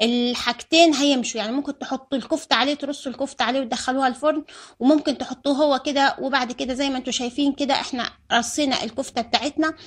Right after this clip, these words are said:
آه، صبعناها، وبعد كده جبنا شوية زيت محطوطين عليهم، آه، عصير طماطم، ورشينا الكفتة من فوق او دهنا الكفتة من فوق ودخلناها على الفرن درجة حرارة متوسطة.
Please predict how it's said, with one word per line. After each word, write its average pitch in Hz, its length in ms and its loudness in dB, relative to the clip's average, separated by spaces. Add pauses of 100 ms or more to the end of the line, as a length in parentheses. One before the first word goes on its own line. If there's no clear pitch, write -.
(280)
آه، 233 200 6
صبعناها، 277 800 -2 (260)
وبعد 247 300 2
كده 285 360 0 (100)
جبنا 277 420 2
شوية 262 400 -2
زيت 294 340 -4
محطوطين 269 600 -2
عليهم، 254 460 -2 (240)
آه، 226 160 4
عصير 220 360 -2
طماطم، 269 580 0
ورشينا 269 720 0
الكفتة 254 400 -6
من 233 100 -2
فوق 262 300 -2
او 254 80 -2
دهنا 240 360 -2
الكفتة 240 360 -2
من 226 120 0
فوق 285 280 -2
ودخلناها 254 840 -2
على 247 360 0 (360)
الفرن 294 460 4
درجة 277 360 0
حرارة 254 380 0
متوسطة. 285 880 -2